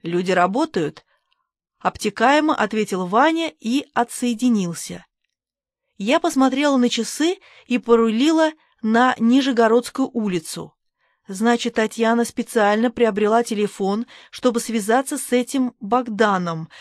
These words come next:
Надо задать парню несколько вопросов.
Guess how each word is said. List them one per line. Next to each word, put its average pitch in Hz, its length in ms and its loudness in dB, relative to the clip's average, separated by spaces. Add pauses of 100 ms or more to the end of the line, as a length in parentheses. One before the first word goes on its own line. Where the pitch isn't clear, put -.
(160)
Надо 233 400 2
задать 247 520 0
парню 269 400 2
несколько 262 520 0
вопросов. 226 840 -6